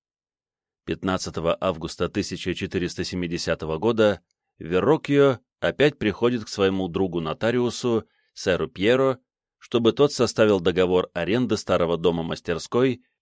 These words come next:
по Виа дель Аньоло. Начинается грандиозный переезд.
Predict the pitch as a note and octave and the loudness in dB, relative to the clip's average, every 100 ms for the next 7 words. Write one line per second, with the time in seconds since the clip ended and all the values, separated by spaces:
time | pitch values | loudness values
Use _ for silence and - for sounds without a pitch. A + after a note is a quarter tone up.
0 | _ - D2 D2+ D#2 B2+ B2 F#2 F2 E2+ | _ -2 0 0 2 4 4 4 2 2
1 | - F#2+ F#2+ F#2+ E2 C#2+ C2 - _ _ | 0 -4 -2 2 2 0 -6 -14 _ _
2 | _ - C#2+ - D2+ F#2+ D3 C#3+ - A#2 | _ -8 -6 -4 -2 0 0 0 -2 0
3 | G2+ F#2+ E2 E2+ F#2+ F2 F#2 F#2+ F2+ F2 | 0 0 2 2 2 0 -4 -2 -2 0
4 | D#2+ - - - | -2 -4 -16 -20